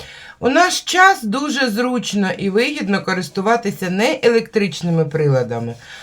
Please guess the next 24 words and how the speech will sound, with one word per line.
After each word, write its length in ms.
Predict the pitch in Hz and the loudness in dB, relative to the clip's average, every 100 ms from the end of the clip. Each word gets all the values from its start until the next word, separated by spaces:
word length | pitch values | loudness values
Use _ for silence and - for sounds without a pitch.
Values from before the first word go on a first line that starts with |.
| - - | -12 2
а 140 | 208 | 2
тими, 640 | 214 294 330 330 220 139 - _ | 2 -2 -2 0 0 -2 -6 _
що 200 | - - | -8 -4
працюють 540 | 254 294 330 339 330 | -2 -2 -2 -2 0
на 80 | 226 | 2
газовій 500 | 196 208 202 208 190 | 4 4 4 0 0
плиті. 520 | 147 165 165 - 123 131 _ - - - - | -2 -4 -4 -6 -10 -10 _ -20 -20 -20 -2
Вони 260 | 214 247 | 2 2
прості, 600 | - 220 220 - 139 139 143 _ _ _ | 6 4 4 -2 -6 -6 -8 _ _ _
практичні 1000 | 196 196 180 _ 226 247 - 180 147 143 - _ | 2 2 2 _ -2 0 -4 -2 -2 -2 -12 _
та 160 | 175 208 | 2 4
не 180 | 254 175 | 4 4
залежать 640 | 151 147 180 170 147 - | 6 6 6 4 -4 -2
від 280 | 139 151 - | -2 -2 -4
електрики, 680 | 151 147 135 - 123 - 123 - - _ _ | 0 2 2 -2 -12 -8 -12 -12 -20 _ _
що 420 | - - 165 147 | -10 -6 -2 0
дуже 460 | 151 214 202 233 - | 2 0 -2 -4 -2
важливо 640 | 143 143 135 131 127 127 | 0 2 2 0 -2 -4
зараз. 580 | 123 117 107 101 - - _ - - - | -4 -4 -4 -8 -12 -20 _ -20 -18 -2
Але 220 | - 247 | 4 4
є 260 | 294 359 392 | 4 4 4
один 340 | 208 262 311 | 2 0 2
важливий 560 | 262 220 185 240 262 262 | 6 6 6 4 4 0
момент. 680 | 240 226 190 156 160 - | 2 2 2 0 -4 -10